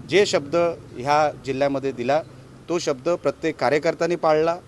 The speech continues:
प्रत्येक पदाधिकाऱ्यांनी पाळला, पाळला. आम्हाला दुःख तेच आहे की राणे साहेबांचा शब्द तुम्ही का पाळलात, हाच आमचा विषय होता. आणि म्हणून राणे साहेबांनी सांगितलं की "निलेश, आता तू थांबू नको, तुझा पक्षही मोठा आहे,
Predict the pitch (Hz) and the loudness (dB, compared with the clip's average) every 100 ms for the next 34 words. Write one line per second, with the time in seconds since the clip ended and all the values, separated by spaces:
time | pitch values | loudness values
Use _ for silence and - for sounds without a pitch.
0 | - - - - - - 127 156 139 139 | -20 -20 -20 -20 -10 -6 -4 -2 0 2
1 | 156 170 175 170 165 151 135 120 - 135 | 4 4 2 2 2 4 2 0 2 2
2 | 127 113 - - - - - - - - | 2 -2 -10 -20 -20 -20 -20 -20 -20 -20
3 | - - - - - - - - 123 180 | -20 -20 -20 -20 -20 -20 -18 -6 0 2
4 | 240 202 - 202 170 143 113 - - - | 2 2 0 -2 0 -2 -6 -16 -20 -20
5 | _ - - 165 143 123 165 170 160 165 | _ -20 -14 -4 -2 0 0 0 2 0
6 | 156 175 175 - 123 151 156 160 165 147 | -2 -2 -2 -4 -4 -4 -4 -6 -4 -2
7 | 143 131 104 120 151 - - - - 170 | 0 -2 -4 -6 -8 -14 -20 -20 0 2
8 | 202 165 147 147 127 135 147 131 147 175 | 4 2 2 0 0 0 0 2 0 -2
9 | - - - - - - - - 143 170 | -4 -20 -20 -20 -20 -20 -20 -8 -4 -2
10 | 160 202 175 175 180 185 233 180 147 143 | -2 2 2 2 4 4 4 0 -2 -2
11 | 156 165 151 143 156 139 131 - 120 - | -4 -4 -2 -2 0 -2 -4 -8 -12 -8
12 | 117 143 160 143 196 - - - 123 143 | -4 -2 0 0 -4 -8 -20 -6 -2 -2
13 | 139 - 160 165 151 147 156 | -2 -2 0 2 2 2 2